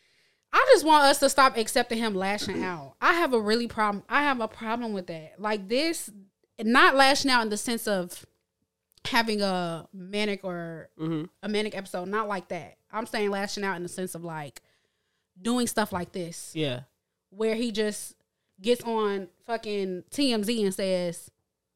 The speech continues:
Speaker 1: shit
Speaker 2: Slavery
Speaker 1: about
Speaker 2: was a choice.
Speaker 1: slav-, slavery was a choice.
Speaker 2: Mm-hmm.
Speaker 1: Then now this, and then, like, just all the stuff where he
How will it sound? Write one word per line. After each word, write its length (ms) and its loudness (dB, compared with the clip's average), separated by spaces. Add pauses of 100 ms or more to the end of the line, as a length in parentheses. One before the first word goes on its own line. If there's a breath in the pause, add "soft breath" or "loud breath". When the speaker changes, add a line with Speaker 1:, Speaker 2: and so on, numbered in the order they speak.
(120)
Speaker 1:
shit 80 -12
Speaker 2:
Slavery 260 8
Speaker 1:
about 80 4
Speaker 2:
was 80 4
a 80 0
choice. 240 4
Speaker 1:
slav-, 320 2
slavery 320 0
was 160 -4
a 40 -8
choice. 360 -4
Speaker 2:
Mm-hmm. 240 2 (540)
Speaker 1:
Then 440 2
now 320 2
this, 560 0
and 220 0
then, 260 0
like, 220 -2 (120)
just 220 0
all 220 10
the 80 2
stuff 260 0
where 120 0
he 440 -4